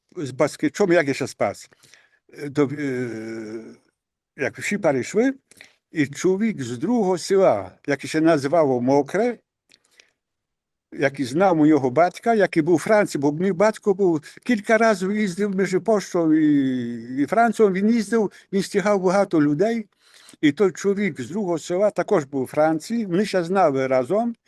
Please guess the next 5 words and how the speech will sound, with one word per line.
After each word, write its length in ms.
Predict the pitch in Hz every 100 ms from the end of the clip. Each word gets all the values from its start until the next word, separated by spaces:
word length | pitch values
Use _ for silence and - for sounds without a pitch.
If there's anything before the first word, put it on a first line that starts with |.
| _ - -
і 100 | 151
прийшов 420 | 143 208 190 214
видіти 480 | 170 220 220 214 233
Біласа, 540 | 165 196 202 180 170 135 _ -
Біласа, 1160 | 220 196 165 196 180 175 165 156 147 135 139